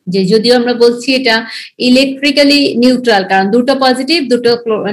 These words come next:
negative একসাথে হচ্ছে, কিন্তু ওই excess potassium সেলের ভিতরে জমে, যেটা back division হয়, লুমেনে positive potential create করে, তখন paracellular space দিয়ে magnesium এবং calcium রিঅ্যাবজর্পশন হয়। আর lube diuretics দিলে তখন এই ধরনের drug গুলো, এই ধরনের আয়ন গুলো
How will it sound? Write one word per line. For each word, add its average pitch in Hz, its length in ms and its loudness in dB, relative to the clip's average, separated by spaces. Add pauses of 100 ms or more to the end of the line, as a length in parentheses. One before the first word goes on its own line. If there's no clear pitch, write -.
negative 220 300 -2 (100)
একসাথে 202 440 -6
হচ্ছে, 190 400 -8 (320)
কিন্তু 269 300 0 (400)
ওই 208 320 -4 (240)
excess 254 460 0
potassium 277 500 0
সেলের 262 320 2
ভিতরে 269 260 -2
জমে, 262 360 0
যেটা 220 220 0
back 202 240 2 (100)
division 254 400 -2
হয়, 277 240 2
লুমেনে 208 480 0
positive 202 360 -4
potential 262 420 -8
create 269 300 0
করে, 277 180 0 (160)
তখন 196 260 -4
paracellular 185 560 -2
space 185 360 -4
দিয়ে 277 160 0
magnesium 185 600 -4
এবং 180 200 -6 (320)
calcium 247 580 -6
রিঅ্যাবজর্পশন 180 680 -8
হয়। 175 200 -8 (460)
আর 180 120 0
lube 214 200 2
diuretics 226 420 -2
দিলে 269 180 -2
তখন 202 240 -4
এই 180 100 -4
ধরনের 180 300 0
drug 180 240 -2
গুলো, 180 220 -4
এই 196 180 -2
ধরনের 190 240 -2
আয়ন 180 240 -2
গুলো 220 180 -2